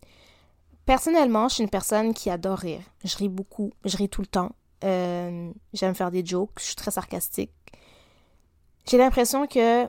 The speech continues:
à force de fa-, de faire ça, je me suis fatiguée. Je pense que je me suis fatiguée parce que je me suis, j'ai essayé de me convaincre que si je souris puis que je suis positive tout le temps,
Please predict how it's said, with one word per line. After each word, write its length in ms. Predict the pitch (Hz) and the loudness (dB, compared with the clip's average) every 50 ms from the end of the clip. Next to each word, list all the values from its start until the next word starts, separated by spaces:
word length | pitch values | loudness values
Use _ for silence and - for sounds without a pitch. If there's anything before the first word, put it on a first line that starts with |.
| - _ _ _ _ _ _ - | -4 _ _ _ _ _ _ 0
à 120 | 220 202 | 0 0
force 340 | - - - 254 262 262 233 | 0 2 2 4 4 4 4
de 120 | 214 208 | 2 2
fa-, 360 | 202 - 208 185 - - - - | 2 0 -2 -2 -2 -4 -6 -4
de 140 | 208 208 196 | -4 -4 -2
faire 300 | - - 196 190 - - | 0 0 -2 0 -2 -4
ça, 360 | - - 214 226 254 262 269 - - | -2 0 2 2 2 2 0 -6 -8
je 140 | 208 - 202 | -4 -2 0
me 120 | 196 196 | 0 0
suis 300 | - - - - 226 226 | -2 -4 -6 -6 -6 -6
fatiguée. 640 | - - 208 185 - - - 185 175 - - - - _ _ _ _ _ _ _ _ - - - - - - - - - _ - - - - - - | -4 -2 -2 -2 -2 -4 -8 -10 -10 -14 -16 -20 -20 _ _ _ _ _ _ _ _ -20 -20 -20 -20 -20 -20 -20 -20 -20 _ -20 -20 -20 -20 -20 -4
Je 60 | - | 2
pense 160 | - 254 247 | 2 4 4
que 80 | - 247 | 4 4
je 80 | 240 | 4
me 60 | 226 226 | 4 2
suis 100 | - - | 4 2
fatiguée 420 | 208 202 - - 208 190 226 247 | 2 2 2 -2 -2 -2 -2 2
parce 220 | - 196 190 - | 2 0 0 0
que 260 | - 214 202 196 196 190 - - - - _ _ _ | 0 2 2 4 2 2 -2 -12 -20 -20 _ _ _
je 100 | 208 208 | -2 0
me 100 | 214 208 | 2 2
suis, 260 | 196 - - - - | 2 0 -2 -2 2
j'ai 80 | 214 214 | 2 2
essayé 220 | 196 - 262 262 | 2 4 2 4
de 40 | 254 | 4
me 100 | 247 220 | 4 4
convaincre 720 | - - 208 190 180 175 190 185 196 226 240 233 - - - - - _ _ _ _ - | 4 2 -2 -2 0 -2 0 0 0 0 0 -2 -4 -10 -16 -18 -20 _ _ _ _ -16
que 380 | - - 196 185 185 180 180 180 | -6 -4 -2 0 0 0 -2 -4
si 340 | - - - - - 269 262 | -4 -6 -4 -4 -2 0 0
je 60 | - | 0
souris 540 | - - - 247 220 196 202 208 214 240 - - - | 0 0 0 0 0 0 0 0 -2 -2 -4 -6 -8
puis 100 | 226 208 | -8 -6
que 140 | - - 202 | -2 -2 -2
je 60 | - | -2
suis 300 | - - 220 202 202 - _ | -2 -4 -6 -6 -8 -8 _
positive 720 | - 240 220 190 190 190 - - 208 208 220 220 202 196 | 2 4 4 4 2 -4 -6 -4 -2 0 0 0 -2 -4
tout 140 | - - 226 | -6 -6 -6
le 80 | 202 185 | -6 -4
temps, 360 | - - 190 190 208 233 | -2 0 0 0 0 -2